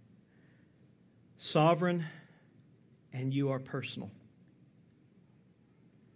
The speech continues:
You have expressed your love and your mercy in the most personal way possible. You sent your Son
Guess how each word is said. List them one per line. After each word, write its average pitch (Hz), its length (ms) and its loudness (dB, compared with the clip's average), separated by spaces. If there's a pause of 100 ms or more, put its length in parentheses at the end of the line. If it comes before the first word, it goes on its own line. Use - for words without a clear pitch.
(340)
You 143 200 2
have 123 180 0 (100)
expressed - 760 -2 (1300)
your 131 160 0
love 139 300 2
and 127 100 -2
your 123 80 -4
mercy 131 400 -4
in 123 80 -2
the 120 60 -4
most 127 340 -4
personal 139 460 -4
way 127 180 -2
possible. 120 640 -10 (1700)
You 113 80 -10
sent 135 240 -6
your 139 100 -6
Son 117 480 -4